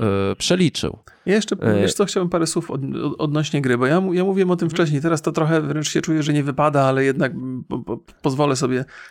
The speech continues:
Speaker 2: Ja, ja nie do końca byłem przekonany, czy ten, ten projekt jest w ogóle realny. Stalker dwa, zwłaszcza na tej pierwszej prezentacji, to wygląda jak taka gra,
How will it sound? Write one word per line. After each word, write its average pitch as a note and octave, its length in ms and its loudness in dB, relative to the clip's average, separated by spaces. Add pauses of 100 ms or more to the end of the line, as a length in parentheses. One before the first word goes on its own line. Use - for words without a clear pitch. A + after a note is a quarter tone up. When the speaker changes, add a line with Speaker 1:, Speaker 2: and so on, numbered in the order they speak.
(120)
Speaker 2:
Ja, C#3+ 320 4
ja D3 160 2
nie D3+ 120 0
do D3+ 100 0
końca D#3+ 240 0
byłem C#3+ 220 -2
przekonany, C3+ 500 -4
czy B2+ 140 -8
ten, B2+ 300 -4
ten B2 540 -6
projekt B2 320 0
jest A#2 160 -4
w - 40 -8
ogóle B2 280 0
realny. A2 400 -2
Stalker F3+ 420 0
dwa, B2 500 0
zwłaszcza C3 280 -4
na C#3 60 -2
tej C3+ 140 -4
pierwszej C#3 240 -4
prezentacji, B2 580 -6 (340)
to - 100 -2
wygląda D#3 340 2
jak C#3+ 120 -2
taka D3+ 200 -2
gra, C#3 340 0